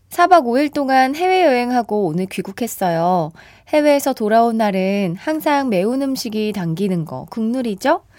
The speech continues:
오 일간 기름지고 느끼함으로 꽉 차 있던 제 위를 매운 닭발로 워밍업, 워밍업을 시켜줬답니다.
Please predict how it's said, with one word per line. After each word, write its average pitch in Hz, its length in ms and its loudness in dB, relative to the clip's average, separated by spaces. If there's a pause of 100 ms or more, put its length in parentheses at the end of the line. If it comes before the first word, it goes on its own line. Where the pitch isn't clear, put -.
(420)
오 202 160 0
일간 208 380 2
기름지고 220 640 -2
느끼함으로 226 680 0
꽉 - 300 -2
차 330 160 2
있던 269 340 -2
제 226 200 -4
위를 196 500 0 (180)
매운 226 360 2
닭발로 165 760 0
워밍업, 196 800 0
워밍업을 214 560 2
시켜줬답니다. 190 960 -2